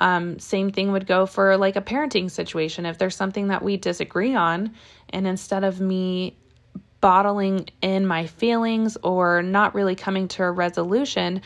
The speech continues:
and I could just talk it out, that's, um, that's a control, you know? I have that ability, and I'm taking ownership of it, and I'm doing it, and I'm controlling the situation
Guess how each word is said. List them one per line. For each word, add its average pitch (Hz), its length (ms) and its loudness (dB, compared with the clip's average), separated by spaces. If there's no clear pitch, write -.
and 196 160 0
I 185 100 0
could 196 160 -2
just 185 260 -6
talk 185 300 -2
it 175 100 -4
out, 190 400 4
that's, - 400 -2
um, 185 480 2
that's 220 200 -2
a 381 60 2
control, 277 560 2
you 190 160 -2
know? 180 260 0
I 233 140 4
have 247 320 4
that 202 160 2
ability, 185 640 -2
and 202 140 0
I'm 185 140 -2
taking 226 440 -2
ownership 170 520 -2
of 165 160 0
it, 185 180 -2
and 185 120 -4
I'm 180 120 -2
doing 214 300 -2
it, 170 200 -4
and 180 120 -4
I'm 175 140 -4
controlling 185 520 -2
the 180 100 -4
situation 170 640 -6